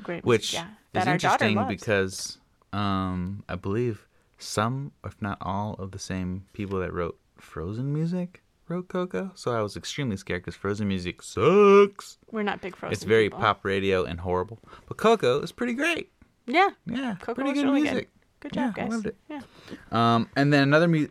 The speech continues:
Speaker 2: uh, movie, a little older, uh, mid-two thousands, I believe,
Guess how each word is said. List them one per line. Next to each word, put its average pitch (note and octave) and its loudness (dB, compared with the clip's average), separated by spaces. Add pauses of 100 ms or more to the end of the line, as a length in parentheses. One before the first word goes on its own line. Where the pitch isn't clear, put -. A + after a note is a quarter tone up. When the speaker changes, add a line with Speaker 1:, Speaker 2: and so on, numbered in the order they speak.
Speaker 2:
uh, A#2+ 2
movie, C3+ 2 (420)
a G#2 -4
little A#2 -2
older, A#2+ 4 (640)
uh, G#2 2
mid-two A2+ 0
thousands, A#2+ -2
I B2+ -2
believe, B2 -4